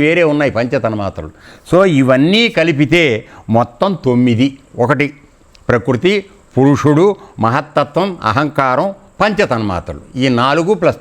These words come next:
తొమ్-, ఐదు, తొమ్మిది. So ఇకపోతే ఈ ప్రకృతి పురుషుడు వ్యవహారం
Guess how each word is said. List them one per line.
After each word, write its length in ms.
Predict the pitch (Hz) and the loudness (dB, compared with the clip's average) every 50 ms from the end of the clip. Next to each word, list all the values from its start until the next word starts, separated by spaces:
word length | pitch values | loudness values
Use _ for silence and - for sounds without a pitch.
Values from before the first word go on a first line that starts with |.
| - | -8
తొమ్-, 120 | 131 127 127 120 127 | -10 -6 -4 -2 -2
ఐదు, 160 | 131 104 90 - - - _ _ - | -2 -4 -6 -8 -12 -18 _ _ 0
తొమ్మిది. 320 | 170 170 156 127 90 71 - - _ _ - - - - - - | 0 2 2 0 0 -4 -8 -16 _ _ -20 -20 -20 -20 -4 0
So 60 | 208 208 190 175 | 2 2 2 2
ఇకపోతే 420 | 156 175 139 175 202 208 165 180 165 165 160 160 - - - - 185 | 2 0 0 0 0 2 2 2 2 0 0 -2 -8 -10 -4 -2 -2
ఈ 40 | 190 139 - | 0 0 0
ప్రకృతి 400 | 156 170 160 220 226 190 208 233 233 180 156 | -2 -2 0 0 0 0 2 0 0 0 2
పురుషుడు 400 | 190 190 175 - - 185 185 175 156 | 0 0 0 0 0 0 2 2 2
వ్యవహారం 420 | 156 165 160 151 156 156 151 156 | 2 2 0 0 -2 -2 0 0